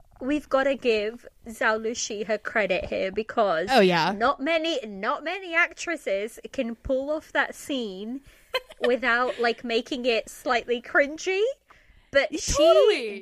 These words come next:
Speaker 1: did
Speaker 2: yeah.
Speaker 1: it. She did it. Like, her, she pulled it off. And, like, Zhao Lushi is, like, her comedic timing has always been really good.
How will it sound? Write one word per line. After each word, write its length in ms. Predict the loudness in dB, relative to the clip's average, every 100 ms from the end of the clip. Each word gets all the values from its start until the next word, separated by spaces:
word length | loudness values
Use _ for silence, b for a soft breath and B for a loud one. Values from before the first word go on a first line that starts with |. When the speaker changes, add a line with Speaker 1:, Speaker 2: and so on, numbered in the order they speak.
| -4
Speaker 1:
did 220 | -2 4
Speaker 2:
yeah. 200 | 4 2
Speaker 1:
it. 140 | -4 -10
She 220 | -8 -4 -2
did 220 | 0 0
it. 260 | 0 -2
Like, 300 | 0 0 -2 -8
her, 320 | 0 0 0
she 240 | -4 -4
pulled 300 | -2 -2 0
it 140 | 0 0
off. 260 | 0 -2 -2
And, 140 | -4 -4 B B
like, 220 | -2 -2
Zhao 260 | -6 -2 0 2 0
Lushi 400 | -2 -6 -6 -4
is, 220 | -2 -2 0
like, 320 | 0 0 -4
her 140 | -4
comedic 560 | -2 -2 -2 0 -2 -2
timing 540 | -2 -2 0 -2 -2 -2 0
has 160 | -2
always 460 | 2 4 6 4 0
been 400 | -2 0 0 -2
really 560 | -6 -6 -4 -2 -4 -2
good. 460 | 2 2 0 -6